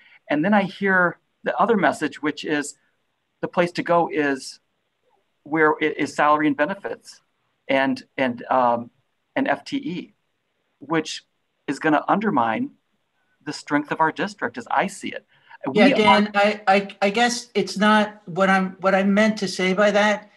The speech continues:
Speaker 2: is that if the board is not comfortable with this budget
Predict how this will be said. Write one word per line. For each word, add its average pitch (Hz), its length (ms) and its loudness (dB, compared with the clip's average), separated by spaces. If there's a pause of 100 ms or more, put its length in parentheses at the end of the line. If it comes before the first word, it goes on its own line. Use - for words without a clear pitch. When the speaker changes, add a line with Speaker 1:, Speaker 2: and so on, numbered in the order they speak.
Speaker 2:
is 185 140 -4
that 175 400 0 (320)
if 226 240 4
the 196 100 -2
board 175 640 2 (260)
is 165 200 -6
not 165 240 2
comfortable 151 640 -2
with 139 220 -6
this 143 180 -4
budget - 560 -2